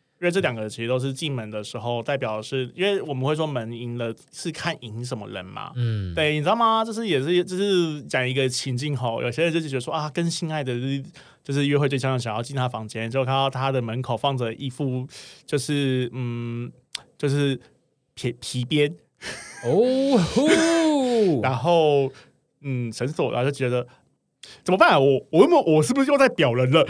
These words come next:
Speaker 1: <laughs> 对不起。
Speaker 2: 不会啦，不会啦，没事，
Speaker 1: 对不起。
Speaker 2: 没事，OK 的，我们只是分享。
Speaker 1: 对不起，<laughs> 对不起，对不起，刚刚的外景，外景主人，<laughs> 对不起。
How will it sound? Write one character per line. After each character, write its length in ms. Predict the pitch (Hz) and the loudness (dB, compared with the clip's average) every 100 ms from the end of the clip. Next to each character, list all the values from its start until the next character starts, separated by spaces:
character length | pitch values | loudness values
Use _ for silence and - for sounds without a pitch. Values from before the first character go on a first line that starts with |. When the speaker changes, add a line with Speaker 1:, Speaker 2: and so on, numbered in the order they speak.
| 202 - 175 135 | 0 0 0 2
Speaker 1:
<laughs> 160 | 113 | 2
对 80 | 294 | 6
不 80 | 349 | 6
起。 140 | - | 10
Speaker 2:
不 60 | 214 | 10
会 40 | |
啦， 120 | 180 110 | 10 4
不 180 | 127 | 2
会 120 | 165 170 | 4 2
啦， 120 | 101 | 2
没 100 | 95 | 6
事， 60 | |
Speaker 1:
对 80 | 453 | 6
不 60 | - | 6
起。 80 | 466 | 4
Speaker 2:
没 80 | |
事， 160 | 403 160 | 4 2
OK 380 | - 160 175 220 | 0 2 2 4
的， 160 | 165 | 4
我 60 | 117 | 2
们 120 | 113 | 0
只 100 | 117 | -2
是 100 | 117 | -4
分 300 | 131 180 175 | 0 0 0
享。 400 | 180 - 120 87 - - - - | -2 -4 -6 -6 -10 -16 -18 -8
Speaker 1:
对 120 | - | 0
不 80 | 427 | 0
起， 60 | - | 2
<laughs> 0 | |
对 160 | 480 494 | 2 2
不 60 | |
起， 200 | 330 370 - | 0 -2 -4
对 400 | - - 185 - | -8 -10 -6 0
不 600 | 466 539 508 466 381 494 539 | 2 4 6 6 6 6 4
起， 120 | 440 | 4
刚 100 | 466 | 2
刚 100 | 508 | 2
的 60 | 494 | 4
外 120 | 508 | 4
景， 80 | 427 440 381 | 4 4 2
外 140 | 415 480 | 0 0
景 100 | 415 | 2
主 80 | 427 | 2
人， 100 | 427 466 466 - - - 539 - 539 - 587 539 - - - - 339 | 2 2 0 -2 -4 -4 2 4 4 4 2 2 -2 -16 -20 -12 -4
<laughs> 0 | |
对 80 | |
不 380 | 370 294 208 | -2 -2 -6
起。 80 | 226 | -10